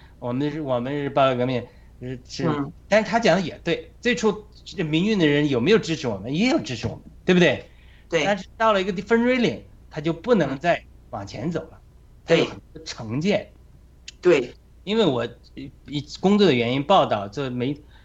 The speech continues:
Speaker 1: 是报道很多这样的，他们，我觉得不是说所有民运都是伪类，这个我觉得有点极端了。
Speaker 2: 对，对。
Speaker 1: 他只是说他，他，他是上一波上帝使用的行动，
Speaker 2: 对。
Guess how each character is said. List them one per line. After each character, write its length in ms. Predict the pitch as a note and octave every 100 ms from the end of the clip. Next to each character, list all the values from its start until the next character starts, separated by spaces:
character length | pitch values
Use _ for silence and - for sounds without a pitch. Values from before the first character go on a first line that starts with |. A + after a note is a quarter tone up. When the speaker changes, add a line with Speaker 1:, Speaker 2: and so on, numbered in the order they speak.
| -
Speaker 1:
是 320 | - F3 D3 - - D#3 -
报 260 | G#3 G#3+
道 180 | C#3 B2
很 180 | A2+ G#2+
多 140 | C3
这 80 | D3+
样 140 | C3+ A2
的， 40 |
他 180 | - F#3
们， 140 | F#3+ - -
我 240 | D#3+ C3
觉 220 | A2 B2+
得 100 | G3
不 220 | F3+ A#2+ F#3+
是 60 |
说 220 | E3+ D3
所 240 | C#3 - E3
有 140 | A3
民 200 | C#3 A#2+
运 180 | D#3+ B2
都 100 | C#3
是 80 | D#3
伪 180 | - -
类， 200 | B2+ -
这 140 | F#3+
个 100 | G3
我 120 | A#2
觉 160 | G#2 B2
得 60 | B2
有 100 | A#2+
点 120 | F#3+
极 160 | -
端 220 | A2 A#2+ A#2
了。 80 |
Speaker 2:
对， 240 | A#2+ C#3 A#2+ - - - -
对。 360 | E3+ C3+ B2 -
Speaker 1:
他 80 | -
只 180 | - C3
是 80 | D#3+
说 180 | F#3+ A3+
他， 320 | - A#3 A#3+ A3+ - - -
他， 220 | - G#3
他 300 | G#3 - G#3+
是 80 | G#3
上 360 | - B3+ C4+
一 80 | G#3+
波 300 | A#2+ A#2+ A#2+
上 240 | A2+ D3 B2+
帝 120 | B2
使 160 | - A2+
用 100 | A#2+
的 80 |
行 260 | B2 - D3
动， 160 | C3
Speaker 2:
对。 40 | A2+